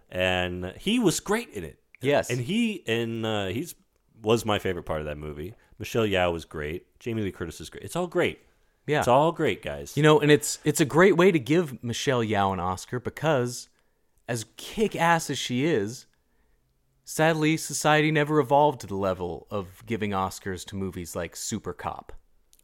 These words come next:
Speaker 1: <laughs> Yeah.
Speaker 2: <laughs> You know? All their best, uh, like, I guess you can say, what, Crouching Tiger.
Speaker 1: I think we
Speaker 2: That's,
Speaker 1: got close with Crouching
Speaker 2: that, that
Speaker 1: Tiger.
Speaker 2: would have been it,
Speaker 1: That
Speaker 2: right?
Speaker 1: won some awards, right?
Speaker 2: But she is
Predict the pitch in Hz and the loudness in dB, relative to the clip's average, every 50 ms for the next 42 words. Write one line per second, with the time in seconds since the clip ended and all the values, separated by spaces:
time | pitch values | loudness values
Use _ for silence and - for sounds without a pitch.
0 | - - - - - - - 98 - 98 92 78 - - _ - _ - - - | -16 -12 -10 -10 -10 -10 -12 -12 -10 -8 -8 -8 -8 -10 _ -14 _ 0 0 2
1 | - - 262 247 - - 262 240 - - 202 190 175 180 190 202 214 - - - | 6 10 10 10 10 10 8 6 8 8 8 8 8 8 6 6 2 -2 -8 -20
2 | - - - - - - - - _ _ _ _ - 170 214 220 214 202 175 165 | -20 -20 -20 -20 -20 -20 -20 -20 _ _ _ _ 8 10 12 12 12 10 10 10
3 | 202 180 175 190 202 180 135 131 147 143 123 147 139 127 127 123 104 - - 104 | 10 8 8 8 4 4 6 6 6 6 6 4 4 4 6 4 4 4 0 -6
4 | 92 101 87 - - 90 82 82 82 67 - - _ - - - - - - - | -6 -8 -6 -4 -4 -4 -4 -2 -4 -6 -6 -10 _ -14 -14 -14 -14 -14 -18 -20
5 | _ - - - - - - - - - 110 - 147 143 143 - 131 117 98 120 | _ -18 -18 -16 -16 -18 -18 -16 -10 -10 -4 2 2 2 2 2 2 2 2 4
6 | 113 135 135 123 - - - 123 113 - - 98 - - 101 90 107 120 117 117 | 6 6 4 4 4 2 4 4 4 2 0 -6 -6 -2 0 4 6 8 8 8
7 | - 127 123 117 117 117 113 101 92 107 98 92 90 78 67 - - 92 92 92 | 8 6 6 6 4 2 0 0 2 2 2 2 0 -2 -4 -4 -2 0 2 2
8 | 98 98 92 87 - 90 82 80 78 76 76 71 69 - - 76 73 76 73 _ | 2 2 0 -2 -6 -8 -8 -6 -6 -6 -8 -8 -10 -10 -12 -12 -10 -12 -12 _
9 | _ _ _ - 101 - 143 151 - - _ _ _ _ _ - - - 156 175 | _ _ _ -10 -4 -2 0 0 -2 -4 _ _ _ _ _ -14 -10 -6 -4 -2
10 | 185 175 160 - | -2 -2 -2 -4